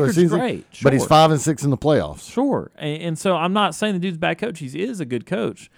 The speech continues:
Speaker 1: And if he got fired, he would get another job pretty quickly. But
Speaker 2: Falcons.
Speaker 1: you just, yeah, <laughs> you just wonder if you need a different voice, just someone just to get you that extra ounce. And, uh, and to be fair, look, Allen's not blameless either.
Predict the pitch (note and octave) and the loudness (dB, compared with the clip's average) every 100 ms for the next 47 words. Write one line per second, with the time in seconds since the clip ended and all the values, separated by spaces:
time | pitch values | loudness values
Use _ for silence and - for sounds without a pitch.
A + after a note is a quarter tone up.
0 | _ _ C3+ D3 C3+ F3+ E3+ F3 A3+ - | _ _ -4 -4 -4 -4 -2 -2 -2 -2
1 | D3+ C3+ F3 D3 F#3+ F3 E3 C#3+ C3+ A#2 | -2 0 -2 0 -2 0 -2 -2 -6 -4
2 | D#3 F#3+ E3+ G#2+ G#2 G3 G#3+ - F#2 F#2+ | -2 -2 -4 -10 -8 -8 -6 -6 -6 -2
3 | A#2 - _ _ F#2 G2 C#3+ D#3 G3 E3+ | -2 -2 _ _ -4 -2 -2 -2 -4 -6
4 | - D#3 C#3 - C4 - G3 - G2 E3+ | -10 -2 0 2 2 0 -4 -10 -4 -2
5 | D3 G3+ - E3 F#3+ F#3 D3+ - C#3+ C#3+ | 2 2 2 -2 0 0 -2 -4 -4 -2
6 | D#3 D3 D3+ - C3+ D3 E3 F#2 - - | -2 0 -4 -6 -10 -6 -4 -6 -8 -8
7 | C3 - D#3 E3+ D#3 C3+ D3 - D3+ E3+ | -4 -2 -2 -4 -6 -8 -8 -8 -6 -6
8 | E3+ E3 D3+ - _ - D3+ - - - | -6 -10 -10 -12 _ -12 -12 -12 -14 -10
9 | D#3+ - C#3+ D#3 - - A2+ G#2+ G2+ - | -10 -10 -10 -10 -12 -12 -8 -6 -6 -10
10 | _ _ _ _ - A2+ A#2+ - D#3+ D3+ | _ _ _ _ -6 -4 -2 -4 -6 -4
11 | E3+ F#3 A3+ - G3+ D#3 B2 - C#3+ G3 | -4 -6 -8 -4 0 0 -2 -4 -2 -2
12 | G#3+ F#3+ F#3 D#3+ C#3 D3 D#3+ E3 B2 G2+ | -4 -4 -4 -2 -2 -2 -4 -6 -6 -4
13 | G#2 | -6